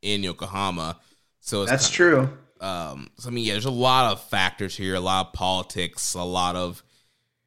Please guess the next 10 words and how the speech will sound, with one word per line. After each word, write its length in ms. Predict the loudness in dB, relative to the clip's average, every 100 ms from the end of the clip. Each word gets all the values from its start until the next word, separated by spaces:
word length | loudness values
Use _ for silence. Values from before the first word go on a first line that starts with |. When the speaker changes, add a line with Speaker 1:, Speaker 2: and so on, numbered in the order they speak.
| _ _ _ _ -2
Speaker 1:
uh, 420 | 0 2 0 -2 -8 _ -2
booking 340 | 0 2 0
details 600 | 2 0 2 2 2 2
that 380 | 2 2 -2 _ -6
I'll 160 | -4
see, 440 | -2 -2 -2 -4 -4
uh, 340 | -6 -6 -6 -10 -4
Gato 500 | 0 2 2 2 2
and, 800 | 0 -2 -2 -4 -6 -10 -12 -14 -12
um, 840 | -6 -4 -4 -6 -10 -12 -16 -16